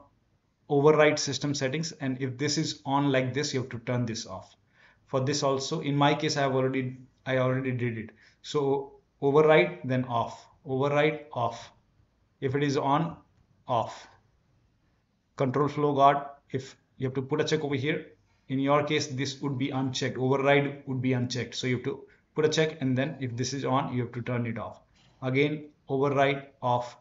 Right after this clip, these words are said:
override, off. Make sure everything is off over here.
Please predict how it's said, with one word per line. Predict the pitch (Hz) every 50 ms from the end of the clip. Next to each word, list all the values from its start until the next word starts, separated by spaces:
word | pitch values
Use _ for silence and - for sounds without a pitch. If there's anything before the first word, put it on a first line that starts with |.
| _ _
override, | 131 131 135 135 131 139 135 135 127 - -
off. | 123 120 113 117 - - - _ _ _ _ _ _ _ _ _ _ _ -
Make | 127 139 160 160 165
sure | - 170 170 160
everything | 139 127 135 131 - 151 147
is | 143 123
off | 127 117 120 120 - 120
over | 113 113
here. | 113 113 113 -